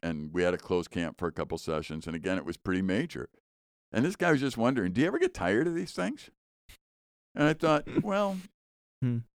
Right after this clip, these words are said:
Speaker 1: you know, here's, here's what honestly happened. After the storm, I did walk around the facility several times and in tears, just looking at what the place looked like."
Speaker 2: Mm-hmm.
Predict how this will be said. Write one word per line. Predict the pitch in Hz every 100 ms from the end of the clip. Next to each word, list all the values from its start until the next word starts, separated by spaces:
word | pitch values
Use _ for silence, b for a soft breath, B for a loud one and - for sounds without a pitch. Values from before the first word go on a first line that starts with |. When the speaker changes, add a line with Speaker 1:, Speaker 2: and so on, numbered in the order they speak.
| -
Speaker 1:
you |
know, | 180 160
here's, | 147 208 190
here's | - 160 185
what | 139
honestly | 131 127 120 120 120
happened. | 143 147 87 80
After | 101 - 113
the | 104
storm, | - - 156 135 95 98 117 _ _ _ -
I | -
did | 143 175 156
walk | 131 120 107
around | 113 117
the | 113
facility | 107 107 - 123 110
several | 98 110 104 98
times | - 101 95 87 87 -
and | 95 92 90 -
in | 101 92
tears, | - 76 57 - _ _ _ _ _ _ _ -
just | 156 123
looking | 131 - 101
at | 78 65 67
what | - 101 139 -
the |
place | - - 120 -
looked | 80 113
like." | - 71 - - _ -
Speaker 2:
Mm-hmm. | 120 113 117